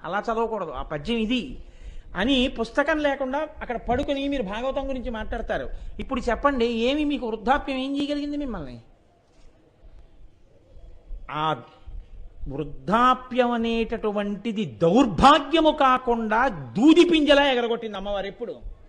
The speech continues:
మీ మనస్సుని మీరు దాని వైపుకి వ్యతిరేక కోణంలో వెళ్లకుండా మీరు అంగీకరించి నిలబడగలిగితే వస్తుందండి వృద్ధాప్యం. ఏమిటి భయం?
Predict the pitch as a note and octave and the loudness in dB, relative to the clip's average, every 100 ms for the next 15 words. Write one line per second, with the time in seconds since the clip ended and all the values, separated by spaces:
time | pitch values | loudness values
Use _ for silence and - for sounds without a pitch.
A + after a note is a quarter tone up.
0 | _ - _ - _ _ _ _ _ D#3 | _ -20 _ -20 _ _ _ _ _ -12
1 | G3 D3+ D#3 A3 - C#4+ C4+ A#3 A3 F#3 | -10 -8 -6 -6 -4 -4 -2 -2 -2 -2
2 | F#3+ F#3+ F3+ D#3+ G3 A3+ - D#3+ C3 F3 | -4 -4 -4 -2 0 0 -4 -6 -4 -2
3 | D4 D#4 D4+ C#4+ C4+ B3+ A#3+ A#3 G3 F3+ | 0 -2 -2 -2 0 0 0 -2 -2 -2
4 | G#3+ A3 A3 A3+ G#3 E3 E3+ G3+ C#4 C#4 | -4 -4 -2 -2 -2 -2 -2 2 2 4
5 | B3 A3 B3 G3+ F#3 E3 - - - - | 2 0 -6 -6 -6 -8 -10 -14 -14 -18
6 | - - F3 F#3 - E4 B3+ A3 G#3+ G3 | -20 -10 -8 -8 -8 -6 -2 -2 -2 -2
7 | C4 B3 A3+ A3 A#3+ A3 G#3 B3+ F3 | 0 0 -4 -4 -4 -2 -2 -2 -6